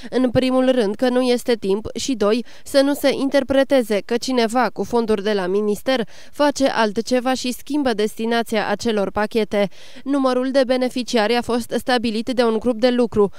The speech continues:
format la nivelul instituției în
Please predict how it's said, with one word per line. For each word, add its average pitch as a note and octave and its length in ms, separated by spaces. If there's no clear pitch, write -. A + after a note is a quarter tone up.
format B3 440
la A#3 120
nivelul G#3+ 500
instituției A3+ 840
în A#3 140